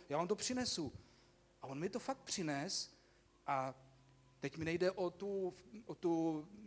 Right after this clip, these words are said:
eh, materiální hodnotu toho, ale já v tu chvíli jsem si znovu s takovou vděčností uvědomil: „Bože, děkuju.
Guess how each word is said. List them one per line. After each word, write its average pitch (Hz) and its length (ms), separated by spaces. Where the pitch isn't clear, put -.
eh, - 40
materiální 180 560
hodnotu 196 540
toho, 147 320
ale 131 160
já 143 140
v - 100
tu 262 80
chvíli 135 640
jsem 151 200
si - 160
znovu 175 520
s - 120
takovou 226 360
vděčností 185 840
uvědomil: 180 540
„Bože, 170 500
děkuju. 143 720